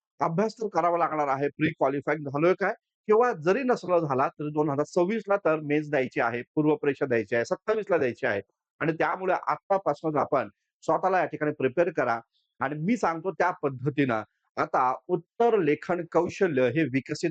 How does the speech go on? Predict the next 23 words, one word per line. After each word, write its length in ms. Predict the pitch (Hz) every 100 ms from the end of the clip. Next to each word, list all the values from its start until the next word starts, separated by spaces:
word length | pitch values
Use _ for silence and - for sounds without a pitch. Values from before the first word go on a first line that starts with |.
| -
करायला 320 | 123 123 127 180
सुरुवात 360 | - 196 156 127
या 60 | 117
ठिकाणी 300 | 117 113 110
करा. 200 | 107 104 - _ _ _ 190
हे 80 |
तुम्हाला 420 | 202 185 170 175 170
मी 220 | 170 180 -
पहिल्यांदाच 540 | 156 156 180 190 208 220
या 60 | 165
ठिकाणी 280 | 151 151
सांगतो, 500 | 139 127 113 135 117 - _ _ _
उत्तर 380 | 175 196 226 220
लेखन 420 | 180 165 180 175 165
कौशल्य 540 | 151 151 - 160 160 160
विकसित 560 | 151 139 156 208 262
करण्यासाठी 760 | 254 - 143 143 143 131 151 139
कोणत्याही 580 | - 135 135 - 156 202
प्रकारे 500 | 135 - 131 135 139
क्लास 500 | - 139 156 139 -
लावण्याची 580 | 151 123 117 117 - 156 -
आवश्यकता 640 | 113 117 110 120 - 147
नाही. 400 | 123 117 165 123